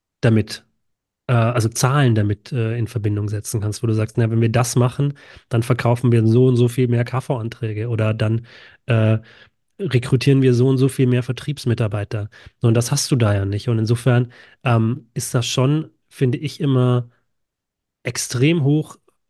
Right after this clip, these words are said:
anzurechnen dem Unternehmen, dass sie, dass sie solche Dinge trotzdem ermöglichen und sagen, „Ja, wir machen das, aber wir probieren das aus.“ Und die Resonanz auf dem Podcast, Van, auf der D K M war, war, war super. Ja, also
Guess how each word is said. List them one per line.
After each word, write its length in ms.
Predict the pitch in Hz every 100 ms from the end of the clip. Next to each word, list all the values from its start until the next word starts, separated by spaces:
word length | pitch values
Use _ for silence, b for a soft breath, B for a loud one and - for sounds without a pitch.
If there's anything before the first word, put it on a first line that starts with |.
| _
anzurechnen 720 | 131 143 - 139 147 - 151
dem 120 | 147 147
Unternehmen, 480 | 143 139 135 139
dass 200 | 131 123
sie, 120 | - 131
dass 160 | 131
sie 80 | 135
solche 260 | 120 127 123
Dinge 200 | 127 131
trotzdem 360 | - - -
ermöglichen 440 | 135 127 127 147 139
und 100 | 127
sagen, 200 | 127 123
„Ja, 140 | 135
wir 100 | 123
machen 300 | 117 139 151
das, 140 | 120 120
aber 120 | 113
wir 100 | 117
probieren 340 | 120 120 123
das 160 | 120 120
aus.“ 340 | 120 143 165 - B B B
Und 140 | 156 143
die 40 |
Resonanz 500 | 135 135 127 139 165
auf 100 | 151
dem 120 | 135
Podcast, 520 | 123 147 - 160 -
Van, 160 | 139 143
auf 140 | 127
der 100 | - 123
D 100 | 127
K 120 | 135
M 220 | 123 143
war, 440 | 135 135 131 131
war, 420 | 123 123 127 135 - _
war 180 | 127 127
super. 500 | 113 165 120 104 120 -
Ja, 200 | 117 127
also 200 | 117